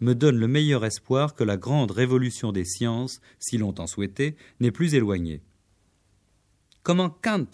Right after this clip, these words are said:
fut-il conduit à résoudre cette crise du savoir ?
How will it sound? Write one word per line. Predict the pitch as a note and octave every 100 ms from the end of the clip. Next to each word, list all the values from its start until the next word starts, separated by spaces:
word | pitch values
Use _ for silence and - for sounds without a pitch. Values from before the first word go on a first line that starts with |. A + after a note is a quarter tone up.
| -
fut-il | - E3+ F#3+ D3
conduit | F#3 F3+ F3 E3
à | - F#2
résoudre | C#3 C#3+ D3+ G#2+
cette | F2+ G2 -
crise | - F#3+ C#3
du |
savoir ? | A2 G2 E2+ E2 D2+ -